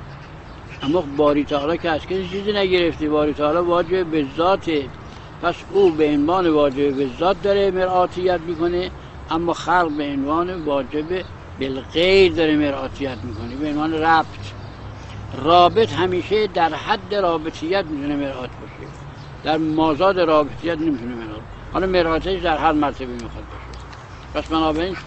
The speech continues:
عبارت جناب آقای محی الدین عربی با عبارت صدرالدین قونوی که چندین جلسه هی صحبت کردیم، ظاهراً فرقی نداره. این فرقی که بعضی ذکر کردن ظاهراً بی‌وجه بوده است.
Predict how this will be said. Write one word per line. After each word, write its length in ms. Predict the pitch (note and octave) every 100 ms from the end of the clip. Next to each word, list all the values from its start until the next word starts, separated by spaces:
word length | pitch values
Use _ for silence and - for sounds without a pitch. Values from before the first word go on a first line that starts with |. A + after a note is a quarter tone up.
| - - -
عبارت 560 | E3+ D3+ D#3 D#3 D3 D3+
جناب 460 | C#3 D3 D3+ C#3+
آقای 360 | C#3+ C#3 C#3 C#3
محی 380 | C3+ C#3+ A2 C#3
الدین 320 | C3 C#3 C3+
عربی 640 | C3+ C3+ C3+ C#3 D#3+ D#3 B2 - - - - - C#3
با 160 | C#3+
عبارت 500 | C#3 C3+ C3+ D#3+ D3+
صدرالدین 720 | C3+ C#3+ A#2+ C3+ B2 C3+ C3+
قونوی 480 | B2+ C3+ C3 C3 D#3
که 140 | C#3+
چندین 680 | C3 - C3 B2 C#3 D#3 C#3+
جلسه 420 | B2+ C3+ C3 B2+ C#3+
هی 200 | B2+ B2 -
صحبت 360 | B2+ A#2 C3 -
کردیم، 540 | C3+ C3 - E3+ G3 F#3+ - - - -
ظاهراً 500 | D3 D3 C#3 D#3 G3 - -
فرقی 440 | F3 F#3 D#3+ E3+
نداره. 440 | E3 C3+ C3 B2+ B2+ C#3 - - -
این 100 | F#3 -
فرقی 280 | F3+ F3+ D3
که 80 | D3+
بعضی 440 | C#3 E3 D#3 C#3 B2+
ذکر 200 | C3+ C3 -
کردن 540 | C3+ B2 C#3 E3+ G#3 - - - -
ظاهراً 400 | C#3 D3 D3 F3 E3+ C#3
بی‌وجه 480 | C#3 C3+ E3 D3+ -
بوده 220 | C3 B2+
است. 220 | D3 -